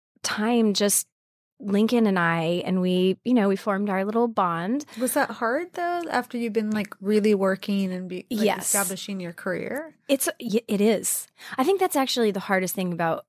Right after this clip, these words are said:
Speaker 1: having a kid. Like, every kid has poop problems. <laughs> Every
Speaker 2: Right.
Speaker 1: kid cries. Every, no kid sleeps. You know what I mean? That's all, like, you figure that out. But I don't think what, I think what I wasn't prepared for is the kind of mirror that a kid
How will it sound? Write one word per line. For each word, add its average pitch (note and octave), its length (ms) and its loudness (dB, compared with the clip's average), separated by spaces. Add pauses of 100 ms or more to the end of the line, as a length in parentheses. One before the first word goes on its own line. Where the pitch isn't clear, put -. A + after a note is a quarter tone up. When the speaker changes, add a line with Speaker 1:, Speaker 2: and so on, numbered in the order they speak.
(100)
Speaker 1:
having F3+ 380 0
a E3 60 -4
kid. F#3 440 2
Like, G3 200 0 (380)
every A3+ 280 2
kid G3+ 320 0
has F3 300 -2
poop - 260 -6
problems. F#3 440 0
<laughs> - 140 -4
Every A3 180 -2
Speaker 2:
Right. G3 120 0
Speaker 1:
kid G3+ 320 0
cries. F3+ 420 0
Every, F#3 160 -6
no G#3 180 2
kid G#3+ 240 0
sleeps. F3 320 -2
You A3+ 100 4
know G#3+ 60 4
what G#3+ 80 0
I G#3+ 40 0
mean? G#3 160 -2 (240)
That's B3+ 240 0
all, B3 140 4
like, G#3 180 0
you G#3+ 80 -2
figure F#3+ 260 0
that E3 160 2
out. E3+ 260 2 (300)
But G#3+ 100 -4
I G#3 100 0
don't A#3 220 2
think B3+ 220 -2
what, A3+ 160 0
I G3+ 100 -4
think B3 160 0
what A3+ 120 4
I F#3 80 2
wasn't F#3 340 0
prepared F3+ 520 0
for E3 380 2
is D#3+ 540 2 (540)
the F#3 80 0
kind F3+ 260 2
of F3 160 0
mirror F3 420 4
that F3 160 2
a E3+ 60 2
kid E3 400 2